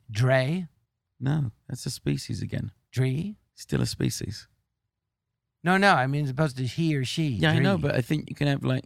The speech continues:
Speaker 2: same with dogs. You have a he dog or a she dog. So you have dragons of all genders.
Speaker 1: Really?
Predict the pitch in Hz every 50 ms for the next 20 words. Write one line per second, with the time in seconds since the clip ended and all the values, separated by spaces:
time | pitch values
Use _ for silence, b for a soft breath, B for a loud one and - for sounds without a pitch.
0 | - - - - 156 151 151 143 127 - 170 175 151 - 110 - 117 113 113 113
1 | 113 117 127 127 123 120 120 120 110 B B B B B B - 123 - - 62
2 | 58 53 53 - - - 62 62 58 55 62 62 64 62 - - _ _ _ _
3 | _ _ _ _ _ _ _ _ _ _ _ _ _ _ _ _ _ _ _ _
4 | _ _ _ _ _ _ _ _ _ _ _ _ _ _ _ _ _ _ - 127
5 | 123 120 113 - 127 135 135 131 123 - 57 58 127 - - - 117 117 117 117
6 | 113 131 - - - - - - - - _ _ _ _ _ _ _ _ _ _
7 | _ _ _ _ _ _ _ _ _ _ _ _ _ _ _ _ _ - 185 214
8 | 190 - 101 - 92 101 -